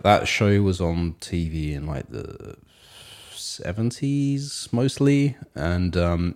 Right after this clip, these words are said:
it was all, like, live performances. And they filmed it in a T V studio, and they didn't even do a set. They just, it was just, like, a bare bones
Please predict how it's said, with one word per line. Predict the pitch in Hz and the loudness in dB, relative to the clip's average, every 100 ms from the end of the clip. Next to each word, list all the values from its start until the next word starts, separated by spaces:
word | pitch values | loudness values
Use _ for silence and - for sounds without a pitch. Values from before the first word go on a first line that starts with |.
| - | -4
it | 87 | -2
was | 92 110 | 0 2
all, | 110 107 104 | 4 6 6
like, | 92 - | 4 2
live | 85 87 87 87 - | 0 2 2 0 -4
performances. | - 87 85 78 64 64 - - _ - - - - _ | -6 -2 -2 -4 -6 -8 -10 -16 _ -20 -20 -20 -20 _
And | 87 | 0
they | 87 | 0
filmed | - 117 110 | 4 6 8
it | 101 | 6
in | 85 | 4
a | |
T | 87 - 90 | 0 0 2
V | 92 | 2
studio, | - - 78 76 73 - | 0 -2 0 2 0 0
and | 82 | 2
they | |
didn't | 98 104 101 | 4 6 6
even | 95 92 | 6 2
do | 90 82 | 2 0
a | |
set. | - - 90 76 - _ | 0 -2 0 0 -2 _
They | 82 80 | -4 -4
just, | - - - | -6 -14 -8
it | 78 | -6
was | 85 | -4
just, | 87 - | -6 -6
like, | 85 | -10
a | - _ _ | -10 _ _
bare | 90 82 80 - _ | 2 2 -2 -6 _
bones | 92 85 82 82 85 - | 0 0 -2 -4 -6 -10